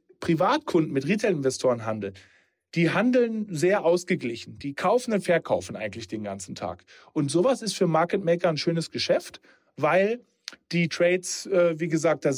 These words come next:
gibt's wenig Inside-Informationen, die der, die der Handelspartner hat. Äh, die Kurse sozusagen, äh, das, die sind in, in relativ kleinen Größenordnungen.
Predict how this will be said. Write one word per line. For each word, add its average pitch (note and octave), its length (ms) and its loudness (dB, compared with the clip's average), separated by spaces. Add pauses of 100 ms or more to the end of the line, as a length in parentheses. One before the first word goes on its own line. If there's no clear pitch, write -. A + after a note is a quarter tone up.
(120)
gibt's - 340 -4
wenig C#3+ 320 0
Inside-Informationen, F#3 1040 0
die D#3+ 140 0
der, D3 240 4
die D3 160 -2
der C#3 360 4
Handelspartner D3 680 0
hat. C#3+ 220 -2 (260)
Äh, C#3+ 240 4 (160)
die C3 100 -6
Kurse F#3 440 2
sozusagen, D3 800 0
äh, C3+ 240 4
das, C3 220 -2
die D3 140 -2
sind C#3+ 220 -2
in, C3 220 -4
in C3+ 120 -4
relativ D#3 400 2
kleinen B2+ 360 0
Größenordnungen. F3 840 0